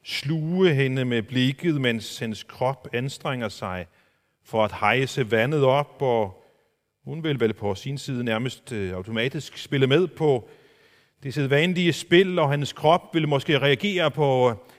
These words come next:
hans opmærksomhed, og det vil give sig udtryk i hendes bevægelser. Hun vil nyde situationen, men samtidig vil hun lide under situationen. Hun vil nyde, hvor meget magt hun har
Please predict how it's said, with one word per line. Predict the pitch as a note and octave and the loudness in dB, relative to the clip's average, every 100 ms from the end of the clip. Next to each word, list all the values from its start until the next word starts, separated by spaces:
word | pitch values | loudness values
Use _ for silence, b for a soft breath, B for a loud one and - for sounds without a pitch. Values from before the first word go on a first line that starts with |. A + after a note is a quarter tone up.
| B | B
hans | C3+ A#2+ - | -6 -6 -6
opmærksomhed, | C3 - D#3 F#3+ - G3 D3+ D3+ | -8 0 2 2 0 0 2 4
og | C3 | 4
det | D3+ | 0
vil | D3 | -4
give | D3 D3 | -4 -6
sig | C#3+ B2 | -4 -2
udtryk | F#3 - G3 E3 | -4 -2 -2 0
i | D3 | -2
hendes | C3+ A#2+ - | -2 -4 -4
bevægelser. | C3+ G3+ E3+ E3+ - D#3+ C#3+ - B B B | 2 2 2 -2 0 2 2 0 B B B
Hun | D#3 | 0
vil | D#3+ | 2
nyde | F3 A3+ A#3 | 4 4 2
situationen, | G3 E3 D#3 - A3 G3 G3 F#3 D3 _ _ _ _ _ _ _ _ _ _ _ _ _ _ _ _ | 0 -2 0 0 0 -2 -4 -6 -8 _ _ _ _ _ _ _ _ _ _ _ _ _ _ _ _
men | C#3 B2+ | -8 -8
samtidig | A2 A#2+ A2 - G#2+ G#2+ | -2 -2 -4 -6 -6 -2
vil | G#2 | -2
hun | G#2 G2+ F#2 _ _ _ | -4 -6 -8 _ _ _
lide | F#2+ G#2 G#2+ C3 E3 C3+ - _ _ _ - | -10 -6 -6 -6 -6 -8 -12 _ _ _ -12
under | F#2 F#2 F2 D#2 _ _ _ - | -8 -8 -8 -12 _ _ _ -20
situationen. | - - D#2+ - D#2 C#2 _ _ b | -20 -18 -18 -18 -20 -20 _ _ b
Hun | E3+ | 2
vil | E3+ | 2
nyde, | E3 E3 G3 F3+ | 4 2 2 6
hvor | D3+ B2 - B B B C3 | 6 6 4 B B B -2
meget | B2+ B2 B2+ | 2 4 4
magt | B2+ D#3+ - | 4 2 0
hun | A3 D3+ | -4 0
har | E3 D3 A#2+ | 2 2 0